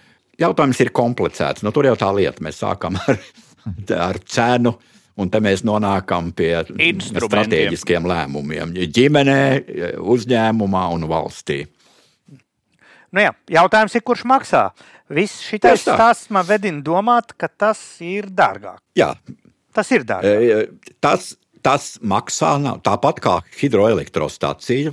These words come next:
Speaker 1: vai tā kā tagad viss ir sa-, sajūsmināti, ka vajadzētu atomelektrostaciju Latvijā, jūs jau arī dzirdējāt, Domburu pārraidē. Nu, viss, ko mēs varam izdarīt, ja mums ir, ja, ja jums nauda ir.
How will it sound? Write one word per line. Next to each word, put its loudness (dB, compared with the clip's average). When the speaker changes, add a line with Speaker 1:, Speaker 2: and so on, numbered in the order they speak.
Speaker 1:
vai -2
tā -2
kā -2
tagad -2
viss -2
ir 0
sa-, -2
sajūsmināti, 0
ka -2
vajadzētu -2
atomelektrostaciju -4
Latvijā, -6
jūs -8
jau 0
arī -4
dzirdējāt, -6
Domburu 0
pārraidē. 2
Nu, -10
viss, 6
ko 6
mēs 2
varam 4
izdarīt, 0
ja 0
mums -6
ir, 0
ja, 0
ja -2
jums -4
nauda -4
ir. -10